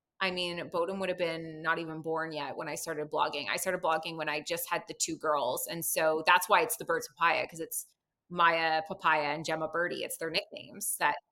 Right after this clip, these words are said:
kinda combined. So M-, Gemma was, uh, just a few months old when it started. So that's why I'm coming up on year sixteen.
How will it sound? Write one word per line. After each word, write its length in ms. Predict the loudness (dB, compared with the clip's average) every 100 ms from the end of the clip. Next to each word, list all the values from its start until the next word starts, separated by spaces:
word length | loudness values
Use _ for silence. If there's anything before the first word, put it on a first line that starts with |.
| -8
kinda 160 | -4 -4
combined. 520 | 0 4 6 4 -2
So 240 | 0 2 0
M-, 60 | -6 0
Gemma 240 | 2 2
was, 500 | 2 2 0 -2 -2 0
uh, 140 | 0
just 180 | 0 -4
a 40 |
few 160 | -6 -4
months 180 | -4 -2
old 160 | -4 -6
when 100 | -10
it 60 |
started. 340 | -6 -4 -4 -4
So 80 | -4
that's 120 | -4
why 60 |
I'm 80 | -6
coming 220 | -8 -6 -4
up 80 | -4
on 160 | -4
year 180 | -6 -6
sixteen. 680 | -6 -8 -10 -6 -2 -2 -2